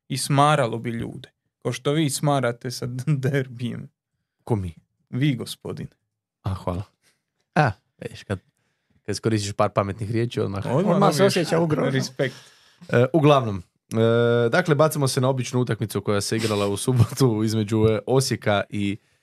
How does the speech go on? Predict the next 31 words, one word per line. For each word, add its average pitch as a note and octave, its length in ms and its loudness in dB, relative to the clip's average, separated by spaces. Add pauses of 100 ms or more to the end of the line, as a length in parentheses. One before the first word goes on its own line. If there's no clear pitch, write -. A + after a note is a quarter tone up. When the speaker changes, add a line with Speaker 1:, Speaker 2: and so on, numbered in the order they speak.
(180)
Speaker 2:
e, G2+ 260 2
Rijeke, E3+ 460 4
pa D3 240 4
evo B2+ 180 0
u A2+ 60 -2
toj A#2+ 300 2 (580)
običnosti A2 840 0
i G#2+ 440 -2 (680)
dosadnoći C#3 840 2
završilo B2+ 540 2
je A2+ 100 2
nula B2+ 340 6
nula. F#2 320 -8
Međutim, A#2+ 540 0
ipak G#2 300 -2
nešto G#2 260 -4
se G2+ 140 -6
moglo G2+ 260 0
vidjeti, A2+ 520 0 (300)
pa A2 100 0
evo G#2 100 2
Korda, G2+ 400 2 (160)
e, F#2+ 240 -2
ti G2 200 -2
kreni F#2 260 -2
sa - 140 -2
uvodom E2+ 240 -4
riječi. D#2+ 340 -12 (1300)
Speaker 3:
E, F#3 160 0
Speaker 2:
Riječju. F#3+ 440 0 (120)
Speaker 3:
pa G3+ 320 4